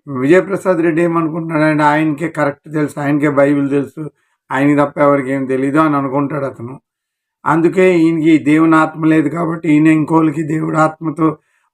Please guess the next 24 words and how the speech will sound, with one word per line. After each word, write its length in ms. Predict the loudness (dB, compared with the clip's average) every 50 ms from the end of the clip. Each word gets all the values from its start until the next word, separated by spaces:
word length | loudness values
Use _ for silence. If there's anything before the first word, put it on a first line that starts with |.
| _
వారు 260 | -2 0 0 2 2 0
ఒకవేళ 460 | 0 -2 -2 0 0 2 2 2 2
భాషలు 420 | 2 2 0 0 0 -2 -6 -4
మాట్లాడితే 600 | -2 -2 -2 -4 -4 -2 -2 -2 -2 -2 -4 -6 -6
భాషలు 420 | -2 -2 -2 -2 -2 -2 -6 -8
కావు 400 | -6 -2 0 2 2 2 2 0
అని 140 | 0 0 -2
అంటాడు. 360 | -4 -8 -10 -12 -16 -16 -16 _ _ _ _ _ _ _ _ _ -6
విమర్శించడం 760 | -2 0 0 0 0 0 -2 -4 -2 0 0 0 2 2 0
ఎక్కువైపోయిందండి 1200 | 0 0 0 2 4 4 4 2 0 -2 -2 -2 0 0 -2 -2 -2 -2 -2 -2 -2 -4 -6 -8 _ _ _ _ _ _ _ -4 2
YouTube-లో. 800 | 4 4 4 4 2 0 0 2 2 2 2 2 2 0 -2 -6 _ _ _ _ _ _ _ _ _ _ -4
ఆ, 380 | 0 2 2 2 2 0 -4 -6 _ -8
పరిచర్య 840 | -6 -6 -6 -4 -2 -2 0 2 4 4 4 4 2 2 0 -2 -6 -10 _ _ _ _ _ _ _ _ _
విషయంలో 560 | -16 -10 -4 0 2 2 4 4 4 4 4 4
ఈ-, 240 | 4 4 4 4
వీళ్ళు 420 | 4 2 2 2 2 0 0 0 0
గ్యాంగుల్లాగా 760 | -2 0 0 0 2 2 2 0 2 2 2 2 2 0 0
మారిపోయారండి. 920 | 0 2 2 0 0 -2 -4 -6 -4 -4 -4 -4 -6 -6 -6 -6 -6 -8 -12 _ _ _ _ _ _ _ _ _ -2
ఆ, 60 | 0
అక్కడక్కడక్కడ 680 | 0 0 0 0 -2 -2 -2 0 -2 -2 0 0 0 0
ఒక్కొక్క 520 | 0 0 0 -2 0 0 0 0 0 0
గ్యాంగులు 320 | -2 -2 0 -2 -4 -6 -6
తయారు 320 | -8 -4 -2 -2 -2 -2
చేసుకున్నారు. 640 | -2 -4 -4 -4 -6 -10 -14 -10 -8 -8 -8 -10 -10